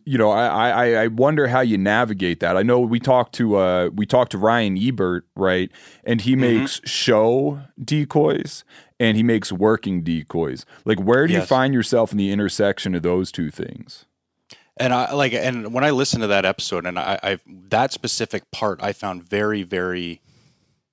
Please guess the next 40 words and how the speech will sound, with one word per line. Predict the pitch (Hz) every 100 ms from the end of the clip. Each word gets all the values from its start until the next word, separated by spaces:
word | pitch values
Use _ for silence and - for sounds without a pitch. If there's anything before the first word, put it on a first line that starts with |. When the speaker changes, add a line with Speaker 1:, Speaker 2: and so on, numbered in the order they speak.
| _ _ _ _
Speaker 2:
um, | - 95 90 87 85 82 _ _ _ _
like, | 123 120
it | 117 117
resonated | 110 113 107 101 92 85
with | 87 -
me, | 85
because | 82 95 95
he | 110
said, | - 113
like, | 104 101
he | 123
doesn't | 117 123
make | 117 113
a, | 107 92
he, | - 107 _
he | - 120
doesn't | 131 135
make | 127 123
a |
showpiece. | 110 - 123 104 - 85 - -
He | -
makes | 123 123 107
a |
piece | - 123
that | - 101
works, | 110 123 -
and |
if | 98
you | 98
hang | 92 104
it | 104
on | 101
the |
wall, | 90 90 113 127 _ _ _ -
Speaker 1:
Great. | 110 85
Speaker 2:
that's | 107 101
totally | - 101 92 87
fine. | - 87 - _ -
Speaker 1:
Mm-hmm. | 113 101 85 85 110
Speaker 2:
Um, | 101 95 92 90